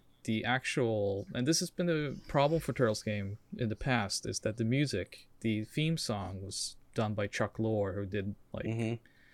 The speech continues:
Speaker 1: Two and a Half Men and all these, uh, comedy shows, and he actually wrote the original, uh, cartoon theme. And until, uh, Nickelodeon bought the rights,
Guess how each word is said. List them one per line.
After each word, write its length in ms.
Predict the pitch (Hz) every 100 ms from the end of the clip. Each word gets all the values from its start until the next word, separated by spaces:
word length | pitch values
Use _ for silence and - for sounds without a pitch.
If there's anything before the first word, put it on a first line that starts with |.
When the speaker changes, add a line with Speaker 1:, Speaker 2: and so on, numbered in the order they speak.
| -
Speaker 1:
Two 160 | - 117
and 80 | 101
a 20 |
Half 200 | 95 -
Men 200 | 98 98
and 80 | 98
all 140 | 98
these, 380 | 98 98 95 -
uh, 400 | 98 92 92 92 104 - - -
comedy 340 | - 101 117 101
shows, 420 | - - - -
and 80 | 110
he 80 | 123
actually 240 | 123 120
wrote 240 | 104 101 -
the 80 |
original, 440 | 110 104 107 98 98 - -
uh, 180 | 113 98
cartoon 400 | - 104 - 117
theme. 240 | 123 98 92 - - - - - -
And 100 | - -
until, 600 | 135 131 - 127 123 117
uh, 300 | 107 104 98
Nickelodeon 640 | 101 117 117 123 123 107
bought 340 | 113 120 -
the 140 | - 104
rights, 500 | 92 - - -